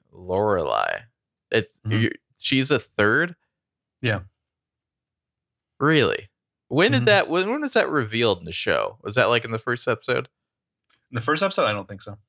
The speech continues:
Speaker 1: Huh. That's, so there's, like, a grandma Lorelai out there too?
Speaker 2: Mm-hmm.
Speaker 1: Huh. Okay.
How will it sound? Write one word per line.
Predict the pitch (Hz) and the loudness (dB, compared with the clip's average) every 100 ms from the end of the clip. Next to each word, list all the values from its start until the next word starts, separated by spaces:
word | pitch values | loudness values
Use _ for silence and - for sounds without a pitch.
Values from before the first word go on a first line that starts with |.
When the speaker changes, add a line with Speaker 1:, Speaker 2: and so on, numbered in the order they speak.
| - | -2
Speaker 1:
Huh. | 104 64 - _ _ _ _ _ _ _ _ - | 0 0 -6 _ _ _ _ _ _ _ _ 2
That's, | 117 117 - - 101 _ _ _ _ _ _ _ _ _ _ _ _ _ - | 2 2 -10 -16 -20 _ _ _ _ _ _ _ _ _ _ _ _ _ -2
so | 127 | 2
there's, | 123 123 131 | 4 4 2
like, | 120 | 0
a | 110 | 0
grandma | - 98 98 104 110 113 | 0 2 4 4 2 2
Lorelai | 110 107 107 110 110 110 | 2 0 0 0 0 0
out | 104 107 | 0 -2
there | 117 | -6
too? | 113 - 110 110 110 _ _ _ _ - | -8 -4 -2 -2 -4 _ _ _ _ -12
Speaker 2:
Mm-hmm. | 120 151 - _ _ _ _ _ _ _ _ _ _ _ _ _ _ _ | -8 -8 -10 _ _ _ _ _ _ _ _ _ _ _ _ _ _ _
Speaker 1:
Huh. | - - _ _ _ - | -8 -8 _ _ _ -8
Okay. | 92 - - | -6 -6 -12